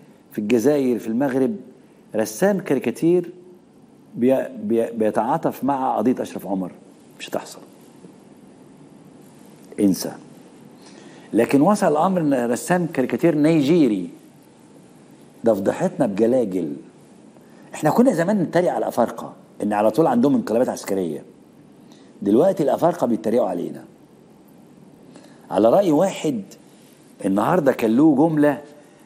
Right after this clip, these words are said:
قال لك حسني مبارك، استنى والنبي لا أجيبها، والنبي لا أجيبها، هي راحت فين؟ قال لك حسني، أيام حسني مبارك كنا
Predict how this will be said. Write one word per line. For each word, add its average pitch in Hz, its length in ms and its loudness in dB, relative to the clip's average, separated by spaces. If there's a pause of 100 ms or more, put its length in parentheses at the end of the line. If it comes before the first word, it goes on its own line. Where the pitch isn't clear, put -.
(160)
قال 143 160 4
لك 117 440 0
حسني 160 360 0
مبارك، 151 600 0 (340)
استنى 120 260 -2
والنبي 107 240 0
لا 92 80 0
أجيبها، 82 400 -6 (1120)
والنبي 98 460 2
لا 87 100 0
أجيبها، 80 360 -6
هي 90 140 -2
راحت 110 260 -6
فين؟ - 340 -8 (1500)
قال 143 140 2
لك - 120 2
حسني، 156 440 0
أيام 135 260 4
حسني 147 300 0
مبارك 160 220 2
كنا 110 680 0